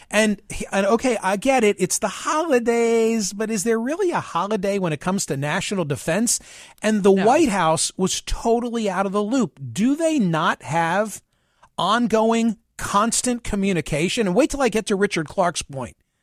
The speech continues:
Speaker 1: 'cause I haven't shared that with you yet. Um, as I said, Politico, Politico was the first to break this. Laura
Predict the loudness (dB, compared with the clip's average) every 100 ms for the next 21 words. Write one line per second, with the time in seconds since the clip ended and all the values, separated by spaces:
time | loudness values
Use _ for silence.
0 | _ _ -4 2 4 4 2 0 0 0
1 | 0 0 -2 -2 -4 -6 -8 -12 _ _
2 | _ _ _ -4 2 4 2 -2 -2 0
3 | 2 2 2 0 2 2 2 0 2 4
4 | 4 2 -4 _ _ _ -4 -2 0 0
5 | 2 2 2 0 0 0 0 0 -4 0
6 | 0 0 -4 -2 -2 0 0 2 2